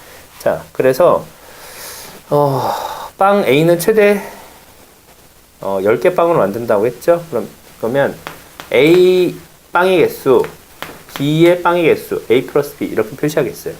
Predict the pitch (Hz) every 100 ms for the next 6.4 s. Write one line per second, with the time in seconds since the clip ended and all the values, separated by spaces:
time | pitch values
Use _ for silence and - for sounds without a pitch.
0 | - 107 107 107 131 165 127 101 131 151
1 | - 175 185 214 107 104 - - - -
2 | - _ - - - - - - 123 98
3 | 123 127 - - _ _ _ _ 107 110
4 | 151 165 98 - 165 180 87 98 110 85
5 | 120 143 160 - 113 98 - 135 160 156
6 | 107 127 127